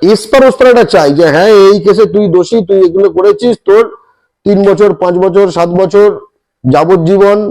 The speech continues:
এত টাকা জরিমানা, মানে কিছু একটা কি হলো, কি হলো বলো তো? পার্থ চট্টোপাধ্যায় এখন কি, মানে, তার against-এ কি, মানে, সে কি, সে তো নয়। কেন নয়? এই যে, যে সে যে এখনো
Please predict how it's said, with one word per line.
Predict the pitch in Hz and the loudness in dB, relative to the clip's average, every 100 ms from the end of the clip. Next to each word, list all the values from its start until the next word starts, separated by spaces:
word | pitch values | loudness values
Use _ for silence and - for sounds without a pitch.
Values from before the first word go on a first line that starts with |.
| 208 _ _ _ | -12 _ _ _
এত | 151 156 | -8 -4
টাকা | 180 185 | 0 0
জরিমানা, | 160 180 196 202 | 0 0 0 0
মানে | 220 | 0
কিছু | 208 | 0
একটা | 196 - | -2 0
কি | 233 | 0
হলো, | 165 165 135 98 - _ - | 2 2 0 -4 -16 _ -8
কি | 269 294 | 0 0
হলো | 175 180 147 | 0 0 0
বলো | 147 180 | 0 -2
তো? | 196 180 | -2 -2
পার্থ | 143 165 170 165 | -4 -2 -2 -2
চট্টোপাধ্যায় | 175 175 180 | -4 -2 -2
এখন | 175 170 | -2 -6
কি, | - 160 | -4 -2
মানে, | 147 143 117 _ _ _ _ _ _ _ _ _ _ _ _ _ _ | 0 -2 -6 _ _ _ _ _ _ _ _ _ _ _ _ _ _
তার | 139 | -4
against-এ | 147 165 - 175 165 117 - - - - - _ - _ _ | -2 -4 -2 -2 -2 -4 -14 -20 -20 -20 -20 _ -20 _ _
কি, | - 143 | -6 -2
মানে, | 131 | -2
সে | 127 147 | -4 -6
কি, | 139 139 - _ _ _ | -2 -4 -4 _ _ _
সে | 151 | -8
তো | 156 | -4
নয়। | 165 226 156 101 - _ _ _ | -2 -2 -2 -8 -16 _ _ _
কেন | 202 220 | -4 -2
নয়? | 220 214 240 214 _ _ _ _ _ _ _ _ _ _ _ _ _ _ _ 226 226 _ 285 _ _ _ _ _ _ _ _ _ _ _ _ _ _ | -2 -4 -8 -18 _ _ _ _ _ _ _ _ _ _ _ _ _ _ _ _ _ _ _ _ _ _ _ _ _ _ _ _ _ _ _ _ _
এই | - 220 | -4 -2
যে, | 247 | 0
যে | 190 202 | -2 -6
সে | - 214 | -4 -4
যে | 202 | -2
এখনো | 226 - 233 | -2 -2 0